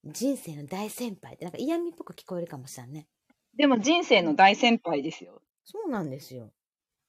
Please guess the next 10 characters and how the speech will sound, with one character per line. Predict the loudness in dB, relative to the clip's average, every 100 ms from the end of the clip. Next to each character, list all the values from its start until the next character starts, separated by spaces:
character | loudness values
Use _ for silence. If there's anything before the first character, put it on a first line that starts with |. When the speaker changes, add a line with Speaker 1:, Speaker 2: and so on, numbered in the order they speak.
| _
Speaker 1:
本 | -14 -10
当 | -6 -4
に。 | -4 -4 -8 -10 -18 _
<laughs> | -20 _
平 | -6 -6
新 | -6 -10 -10
さ | -12
ん | -14 -14
は。 | -18 -20 _ _ _
Speaker 2:
十 | 2